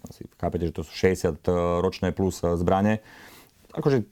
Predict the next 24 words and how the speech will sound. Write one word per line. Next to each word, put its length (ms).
relatívne 540
OK, 180
ale 220
da-, 160
ďaleko 480
z 40
hľadiska, 380
e, 260
aktuálnych 400
spôsobilostí 560
vzadu. 380
E, 40
riešime 320
veci 220
ako 160
drony, 400
a 140
to 180
ako, 240
e, 220
pozorovacie, 640
tak 180
aj, 220
e, 120